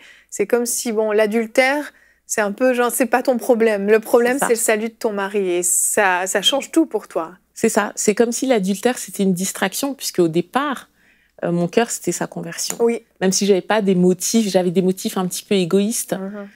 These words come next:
Speaker 2: Donc, euh, je crois que, euh, le Seigneur voulait aussi me refocaliser sur l'importance d'une âme,
Speaker 1: Mhm.
Speaker 2: au-delà du fait qu'il s'agissait de mon mari.
Speaker 1: Exactement.
Speaker 2: Mhm.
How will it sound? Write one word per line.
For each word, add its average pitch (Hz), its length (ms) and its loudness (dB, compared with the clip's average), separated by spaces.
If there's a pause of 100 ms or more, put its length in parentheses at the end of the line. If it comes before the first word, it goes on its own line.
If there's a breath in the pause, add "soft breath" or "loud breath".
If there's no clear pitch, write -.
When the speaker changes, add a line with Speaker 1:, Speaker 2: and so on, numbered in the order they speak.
(140)
Speaker 2:
Donc, 202 400 2
euh, 170 360 2
je 175 120 -4
crois 220 180 0
que, 214 160 0
euh, 185 220 4
le 165 100 -4
Seigneur 196 340 -2
voulait 190 280 -2
aussi 208 380 -2
me 185 120 0
refocaliser 175 600 -4
sur - 200 -6
l'importance 170 540 -6
d'une 160 180 -10
âme, 170 320 -10
Speaker 1:
Mhm. 180 460 -8
Speaker 2:
au-delà 175 200 -2
du 165 120 -6
fait - 280 -6
qu'il 165 360 -6
s'agissait 175 400 -6
de 175 60 -4
mon 170 120 -8
mari. 175 300 -10 (180)
Speaker 1:
Exactement. 202 800 -4
Speaker 2:
Mhm. 180 140 -4